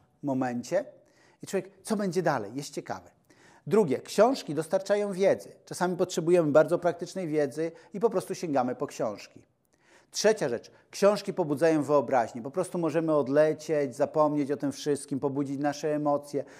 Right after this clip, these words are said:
Dlatego, kiedy masz jakiś ulubiony, ulubioną książkę, a potem oglądasz ekranizację tej książki, to człowiek jest, e, zwykle zdegustowany. Z dwóch powodów.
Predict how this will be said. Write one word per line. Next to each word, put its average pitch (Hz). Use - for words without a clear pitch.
Dlatego, 170
kiedy 156
masz 160
jakiś 175
ulubiony, 165
ulubioną 156
książkę, 156
a 151
potem 170
oglądasz 165
ekranizację 156
tej 160
książki, 160
to 170
człowiek 180
jest, 165
e, 165
zwykle 151
zdegustowany. 131
Z 131
dwóch 165
powodów. 143